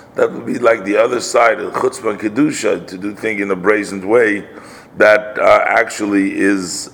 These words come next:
um, is a positive in this way. So he says,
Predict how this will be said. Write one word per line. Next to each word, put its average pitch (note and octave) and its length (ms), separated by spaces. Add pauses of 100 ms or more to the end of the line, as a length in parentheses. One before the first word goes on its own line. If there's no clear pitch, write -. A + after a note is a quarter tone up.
um, F2+ 680 (680)
is F#2+ 180
a G2 80
positive F#2 640
in D#2 80
this D2+ 200
way. C2 180
So F#2+ 280
he F#2+ 100
says, B2 680